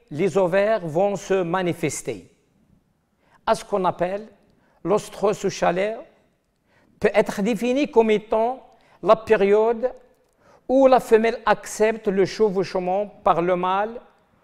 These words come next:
ou d'autres congénères. L'immobilisation pendant le chevauchement est le seul signe certain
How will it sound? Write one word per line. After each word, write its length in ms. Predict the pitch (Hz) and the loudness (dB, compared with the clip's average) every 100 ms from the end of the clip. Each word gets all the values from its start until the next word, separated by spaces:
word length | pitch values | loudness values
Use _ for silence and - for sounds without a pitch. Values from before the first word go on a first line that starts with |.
| _ - | _ 0
ou 120 | 180 | 2
d'autres 560 | 156 196 196 - 208 208 - _ _ _ _ _ | 4 0 -2 -2 -2 -2 -12 _ _ _ _ _
congénères. 680 | - 202 147 165 127 110 - _ _ _ _ _ _ _ _ _ _ _ _ _ _ _ _ _ _ - - | 2 4 4 2 0 -4 -12 _ _ _ _ _ _ _ _ _ _ _ _ _ _ _ _ _ _ -20 -2
L'immobilisation 920 | 160 214 247 262 254 269 269 330 339 | 4 6 6 4 4 6 6 2 -4
pendant 360 | - 254 220 247 | 0 0 2 0
le 120 | 220 | 0
chevauchement 1160 | - 285 226 220 - 196 208 226 262 311 - _ _ - | 0 -2 0 -2 -2 0 0 2 0 -4 -10 _ _ -2
est 120 | 214 | 2
le 120 | 220 | 0
seul 360 | - - 214 165 | 0 4 4 4
signe 640 | - 294 269 202 117 120 - | 0 2 2 2 -2 -12 -16
certain 600 | - - 269 180 180 131 | -4 2 2 2 -2 -2